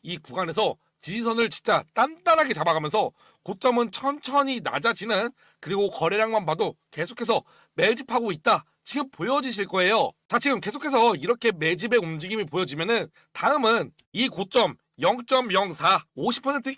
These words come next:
이상 급등할 수 있으니까 영상 보시는 분들, 지금 혹시나 이 페페코인 물려있다, 아니면은 아직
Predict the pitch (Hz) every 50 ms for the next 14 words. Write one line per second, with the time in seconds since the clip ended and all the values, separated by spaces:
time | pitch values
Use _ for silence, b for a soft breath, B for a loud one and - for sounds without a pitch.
0 | _ - 175 175 170 254 202 180 208 196 - - - 156 156 - 226 226 226 196
1 | - 190 151 - - 208 185 180 - 233 233 208 151 - _ _ - 180 240 269
2 | 269 294 285 240 185 - 214 233 226 160 165 208 226 240 196 151 - _ _ _
3 | _ - - - 190 185 180 247 - - - 262 262 220 151 156 _ _ _ 123
4 | 139 - 190 208 - 226 - - 185 208 220 190 131 104 104 131 160 180 220 240
5 | 202 165 - _ 214 196 147 b b b b b b b - 120 190 247 285 311
6 | 294 247 254 254 226 - - - - 190 196 156